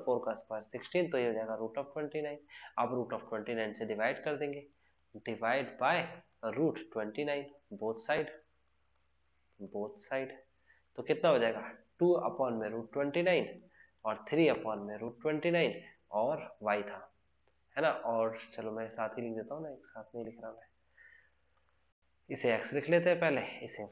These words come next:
y और इसे four upon में root twenty nine, z is equal to twelve upon में root twenty nine। ओके, उसके बाद क्या करने वाले हो, एल की value कितनी है, two by root twenty nine, एम की वैल्यू कितनी है,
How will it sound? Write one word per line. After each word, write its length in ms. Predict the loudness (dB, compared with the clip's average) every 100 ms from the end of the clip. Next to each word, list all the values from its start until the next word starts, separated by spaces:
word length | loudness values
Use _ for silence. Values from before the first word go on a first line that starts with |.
| 2
y 200 | 4 4 0 -8 -2
और 140 | -2
इसे 160 | -2 -8
four 340 | -6 2 2
upon 320 | 2 -2 -4 -4
में 60 | -4
root 180 | -6 -2
twenty 300 | 0 2 2
nine, 160 | 2 0 -6 -14 -12
z 280 | 4 6 6 2
is 140 | -6 -8
equal 220 | -6 -8
to 140 | -8 -10 2
twelve 200 | 4 2
upon 220 | -2 -8
में 120 | -6
root 200 | -6 -6
twenty 300 | -4 -4 -4 -6
nine। 140 | -8 -14 _ _ _ _ _ _ -6
ओके, 180 | 2 2 0 -10 -6 -4
उसके 220 | 4 10
बाद 220 | 10 10
क्या 120 | 6
करने 220 | 6 6 8
वाले 200 | 8 6
हो, 60 | 2 -8 8
एल 160 | 8 10
की 140 | 10
value 220 | 10 10
कितनी 260 | 4 2 0
है, 80 | -2 -8 0
two 140 | 4
by 180 | 8 8
root 160 | 6 4
twenty 300 | 2 2 0
nine, 160 | 0 -4 -12 _ _ _ _ 2
एम 160 | 4
की 120 | 8 10
वैल्यू 220 | 10 10
कितनी 340 | 6 6 4
है, 120 | 4